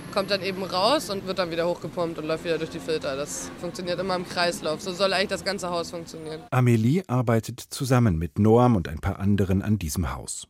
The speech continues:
Speaker 2: Noam hat aus Kanada schon viel Erfahrung mit Tiny Houses mitgebracht. Für Amelie ist der sparsame und bewusste Umgang mit Lebensmitteln wichtig.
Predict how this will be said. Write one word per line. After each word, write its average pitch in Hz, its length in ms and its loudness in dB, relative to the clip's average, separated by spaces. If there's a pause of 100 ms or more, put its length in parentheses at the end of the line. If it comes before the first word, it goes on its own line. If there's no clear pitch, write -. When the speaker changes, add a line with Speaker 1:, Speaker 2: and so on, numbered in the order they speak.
(160)
Speaker 2:
Noam 101 360 4
hat 104 140 0
aus 78 160 -6
Kanada 104 440 2
schon 95 260 0
viel 131 200 0
Erfahrung 90 540 -2
mit 85 180 -8
Tiny 98 300 2
Houses 82 440 -4
mitgebracht. 98 680 0 (420)
Für - 180 4
Amelie 120 420 6
ist - 340 -6
der 95 120 2
sparsame 123 760 4
und 95 140 -6
bewusste 107 440 -2
Umgang 95 480 0
mit 113 160 -4
Lebensmitteln 80 760 -2
wichtig. 90 440 -4